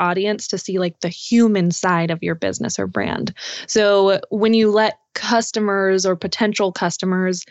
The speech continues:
peek into the people side of your business or more of the behind the scenes of your brand, they can easily become way more personally attached to you,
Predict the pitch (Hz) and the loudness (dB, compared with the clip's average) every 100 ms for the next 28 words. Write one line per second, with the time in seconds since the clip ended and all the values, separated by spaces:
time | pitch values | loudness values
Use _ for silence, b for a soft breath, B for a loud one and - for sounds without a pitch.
0 | b _ - 262 320 359 294 - 240 202 | b _ -6 -2 0 0 0 2 2 2
1 | 190 - 254 240 202 - 175 175 208 247 | -2 -2 -2 0 0 0 0 2 0 -4
2 | _ - 202 175 170 302 240 185 202 - | _ -6 -2 -2 0 0 2 0 0 -2
3 | 190 190 190 190 185 175 185 170 165 185 | 0 0 2 2 0 0 -2 -2 -2 0
4 | 185 175 - 185 170 165 165 170 247 262 | 2 0 0 -2 0 -2 -4 -2 2 2
5 | 254 247 240 240 B B B B 226 185 | 4 4 2 0 B B B B -6 -4
6 | 180 190 226 233 240 - _ 220 247 262 | -2 2 2 4 0 0 _ 0 4 4
7 | 214 196 185 180 180 196 196 202 202 190 | 4 4 2 0 -2 0 2 2 2 0
8 | 170 - 190 180 - 185 180 165 156 - | -2 -2 0 0 0 0 0 0 -2 -2
9 | 180 - - - 247 247 254 277 | -2 -4 -8 -6 -2 2 2 2